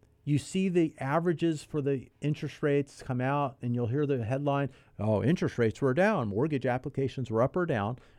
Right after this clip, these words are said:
and then you'll talk about interest rates. That Thursday when you hear it, it's not for the week that you're in. It's the week that was prior.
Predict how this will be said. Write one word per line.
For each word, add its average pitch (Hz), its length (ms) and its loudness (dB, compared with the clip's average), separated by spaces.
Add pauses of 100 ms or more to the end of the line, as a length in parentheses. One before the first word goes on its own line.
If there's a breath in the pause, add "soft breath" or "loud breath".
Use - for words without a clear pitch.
and 123 120 0
then 139 140 2
you'll 139 120 2
talk 147 280 -6
about 151 240 2
interest 165 420 -4
rates. - 380 -10 (880)
That 208 300 0
Thursday 175 720 -2
when 123 200 0
you 135 140 -2
hear 151 320 -4
it, - 280 -8 (580)
it's - 200 -6
not 175 260 -2
for 226 80 0
the 185 100 4
week 151 320 -2
that 156 160 -2
you're 143 260 0
in. 147 460 -2 (380)
It's - 220 -6
the 151 120 2
week 151 280 -2
that 151 160 0
was 143 360 -2
prior. 147 800 0